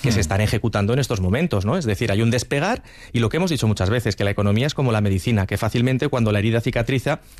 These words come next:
Speaker 1: ya no nos acordamos del pasado y volvemos a cometer los seres humanos los mismos errores constantemente, ¿no? Entonces, para eso está el B C E, para regular todo esto.
Speaker 2: Es decir, vamos a suponer que yo, que tengo este globo de la economía en mis manos, ahora
Speaker 1: Mm.
Speaker 2: hinchado, yo soy el B C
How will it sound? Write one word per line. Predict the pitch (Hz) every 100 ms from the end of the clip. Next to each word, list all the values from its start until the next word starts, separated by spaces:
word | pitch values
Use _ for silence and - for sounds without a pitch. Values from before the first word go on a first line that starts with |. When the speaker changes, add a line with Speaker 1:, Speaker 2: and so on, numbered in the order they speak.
| -
Speaker 1:
ya | 117
no | 120
nos | 117
acordamos | 120 123 123 123
del | 120 117
pasado | 120 127 127 143 - -
y | 143
volvemos | 113 113 113 120
a | 120
cometer | 120 113 123
los | 107
seres | 110 104 110
humanos | 107 113
los | 120 110
mismos | 107 101 113 110
errores | 104 101 110
constantemente, | 127 110 101 95 101 151 104
¿no? | 101 - - -
Entonces, | - 113
para | - 120
eso | 147
está | 190
el | 117
B | 104
C | 104
E, | 87 92
para | 110 113
regular | 120 113 117 107
todo | 113 95
esto. | 90 -
Speaker 2:
Es | 92
decir, | 117
vamos | 123 143 151
a |
suponer | 135 143 143 151
que | 127 107
yo, | 120
que | 110
tengo | 98 110 113 117
este | 107 - 113 104 101 95
globo | 95 117 104 90
de | 87
la | 90
economía | 90 90 104 98
en | 87
mis | 87
manos, | 101 110 117 123
ahora | 98
Speaker 1:
Mm. | 101
Speaker 2:
hinchado, | 104 123 120 139
yo | 113
soy | 107 123 113
el |
B | 101
C | - 92 69